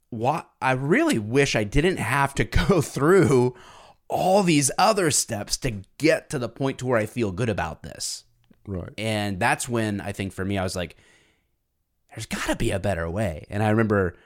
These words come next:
Speaker 1: kind of expressing that to you and you saying, "Well, I think there is." And both of us started going down this path of, and, uh, here, here's a, here's a little bombshell. People might tune out after this,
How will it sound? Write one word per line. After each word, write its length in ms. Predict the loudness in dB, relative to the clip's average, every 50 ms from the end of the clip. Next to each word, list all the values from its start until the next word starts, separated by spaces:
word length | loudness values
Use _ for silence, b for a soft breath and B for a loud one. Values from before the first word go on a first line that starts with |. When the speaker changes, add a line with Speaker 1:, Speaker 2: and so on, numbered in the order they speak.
| b b b -4
Speaker 1:
kind 100 | -2 -2
of 60 | 0
expressing 540 | -2 -4 -4 0 2 2 2 2 0 -4 -4
that 180 | -4 -4 -6 -8
to 100 | -8 -8
you 240 | -6 -6 -4 -4 -6
and 280 | -6 -8 -10 -12 -14 -14 -12
you 160 | -8 -8 -6
saying, 260 | -6 -4 -4 -4 -4
"Well, 100 | -2 -4
I 40 | -2
think 200 | -2 -2 -2 -2
there 180 | -2 -2 -4 -2 0
is." 600 | 2 4 4 4 2 0 -2 -2 -4 -6 -6 -8 b b b b b b b b b b b b b b -2
And 200 | 0 0 2 2
both 220 | 4 4 4 4
of 100 | 2 2 0
us 120 | 0 0
started 320 | 2 0 0 0 0 -2
going 240 | 0 0 0 0 0
down 240 | 0 0 0 0 -2
this 160 | -2 -4 -6
path 480 | -6 -8 -8 -6 -2 -2 -2 -2 -4 -6
of, 560 | -6 -6 -4 -4 -4 -4 -6 -10 -16 -20 -20 _ _ _ _ -12
and, 420 | -12 -8 -6 -4 -4 -4 -6 -8 -12 _ _ _ _ _ _ _ _ _ _
uh, 100 | -12 -12
here, 220 | -12 -8 -8 -8 -8 -6
here's 260 | -4 -2 -2 -2 -2
a, 320 | -2 -4 -4 -6 -10 -16 -20 _ _ _ -18
here's 220 | -14 -12 -12 -12
a 40 | -12
little 220 | -12 -12 -12 -12 -10
bombshell. 760 | -8 -4 -2 -2 -2 -2 -2 -4 -8 -10 -10 -12 -12 -12 -14 -14 -12
People 180 | -12 -10 -8
might 220 | -8 -8 -8 -10 -10
tune 180 | -8 -8 -6
out 160 | -6 -6 -6 -8
after 220 | -8 -10 -12 -12
this, 200 | -10 -12 -12 -14